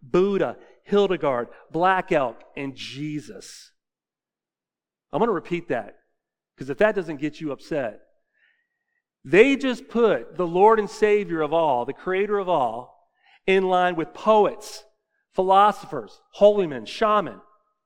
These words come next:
They threw Jesus in with the voices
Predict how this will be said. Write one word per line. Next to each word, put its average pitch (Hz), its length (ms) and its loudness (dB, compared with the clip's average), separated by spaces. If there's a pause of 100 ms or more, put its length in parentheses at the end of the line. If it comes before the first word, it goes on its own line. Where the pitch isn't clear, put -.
(720)
They 220 140 6
threw 240 280 -6
Jesus 220 540 -6
in 196 200 -8
with 180 140 0
the 180 80 -2
voices 214 840 -4